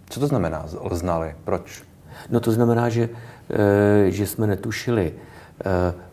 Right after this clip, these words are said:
Speaker 2: co Afgánci chtějí, eh, jestli je můžeme změnit k obrazu svému, eh,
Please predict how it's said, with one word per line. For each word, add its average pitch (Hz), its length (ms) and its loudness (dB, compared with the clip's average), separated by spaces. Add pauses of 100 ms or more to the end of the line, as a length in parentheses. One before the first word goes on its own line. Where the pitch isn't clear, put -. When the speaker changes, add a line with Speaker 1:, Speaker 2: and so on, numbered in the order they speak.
(120)
Speaker 2:
co - 260 0
Afgánci 107 520 0
chtějí, 107 760 -4 (500)
eh, 90 800 0 (380)
jestli 98 460 0
je 110 100 4
můžeme 104 380 2
změnit 101 340 0
k - 80 -10
obrazu 98 320 0
svému, 101 720 0 (640)
eh, 92 300 2